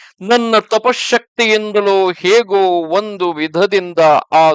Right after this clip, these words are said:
ಸಮುದ್ರವನ್ನು ದಾಟಿಸುವುದಕ್ಕೆ ನನಗೆ ಶಕ್ತಿಯುಂಟು. ಇನ್ನು ಈ ವಿಷಯವಾಗಿ ಚಿಂತಿಸಬೇಕಾದುದಿಲ್ಲ.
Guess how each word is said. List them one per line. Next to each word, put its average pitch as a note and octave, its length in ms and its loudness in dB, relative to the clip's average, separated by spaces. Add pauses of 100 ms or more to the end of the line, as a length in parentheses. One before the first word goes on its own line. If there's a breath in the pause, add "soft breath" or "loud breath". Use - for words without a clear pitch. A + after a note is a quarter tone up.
(100)
ಸಮುದ್ರವನ್ನು D#3+ 920 -6
ದಾಟಿಸುವುದಕ್ಕೆ D3+ 1000 -4
ನನಗೆ C3+ 580 -2
ಶಕ್ತಿಯುಂಟು. B2+ 800 -12 (560 soft breath)
ಇನ್ನು A#3 380 -2
ಈ G#3+ 300 0
ವಿಷಯವಾಗಿ F3+ 960 -2
ಚಿಂತಿಸಬೇಕಾದುದಿಲ್ಲ. D3 1300 -4